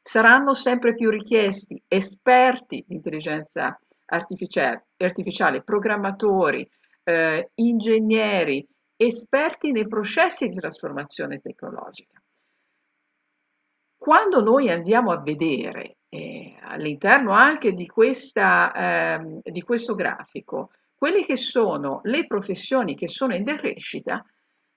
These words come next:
vediamo come di nuovo le donne possono essere colpite, perché sì, vedete, la, ehm, eh, i, i, i primi, diciamo, le professioni che saranno maggiormente colpite dal processo di automazione sono proprio quelle in cui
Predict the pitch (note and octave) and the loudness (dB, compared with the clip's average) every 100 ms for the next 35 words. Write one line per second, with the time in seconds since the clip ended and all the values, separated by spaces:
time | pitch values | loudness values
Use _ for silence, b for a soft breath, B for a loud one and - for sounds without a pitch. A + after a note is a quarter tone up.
0 | _ F#4 A4+ C#4+ D#3 A#2+ A#2+ B3+ - _ | _ 6 6 6 2 0 -6 -6 -8 _
1 | _ - F4+ F#4 D#3+ - - _ _ _ | _ 0 4 4 4 -2 -12 _ _ _
2 | F#3 A#3+ C4 D4 E4 F4+ F4+ - G3 G3+ | -2 0 2 6 6 6 2 -2 2 2
3 | G#3 G#3+ B3 C4 C4 F#3+ - A3 G3 E3 | 4 2 2 0 -2 -4 -4 -4 -2 -2
4 | - - F3 E3+ D#3+ D#3 - B2+ - - | -4 -4 -4 -2 -4 -6 -8 -10 -10 -12
5 | E3+ B3+ B3+ C#4+ - - E3 - - G3+ | -2 0 0 -2 -6 -6 -8 -8 0 2
6 | E3+ - - - _ G3+ A3+ C#4 C4+ - | 2 -2 -6 -10 _ -8 2 4 4 0
7 | F3+ F#3 F3+ F#3 F3 F3 E3 E3 E3 G3 | -4 -2 -2 -4 -8 -8 -4 -4 -6 -10
8 | G3 G#3+ G#3+ G#3+ G#3+ G#3+ C4+ D#4+ D4+ D3 | -8 -6 -6 -4 -4 -4 -4 -2 -2 -4
9 | D#3+ B3 F3+ F#3 G#3 A3 A3 E4+ G3+ F3+ | -4 -2 -2 -2 -2 -4 -4 -4 -4 -2
10 | B3+ C4 F3+ F#3 F#3+ C4+ G3+ G#3 G3 C#4+ | 0 0 -4 -4 -2 -2 0 -2 -2 -6
11 | C4+ D3+ D3+ A#3 A#3 E4+ E4+ F3 G#3 A#3+ | -4 -6 -6 -6 -4 -6 -6 -8 -6 -6
12 | A#3+ D4+ D#4+ A#3+ - A3+ G#3+ - C#4+ C4+ | -8 -6 -4 -4 -4 -6 -6 -2 2 2
13 | C4+ F3+ - A#3 C4 F#3+ F#3+ C4+ C4+ C4 | 0 -6 0 2 2 -2 -6 -4 -2 -4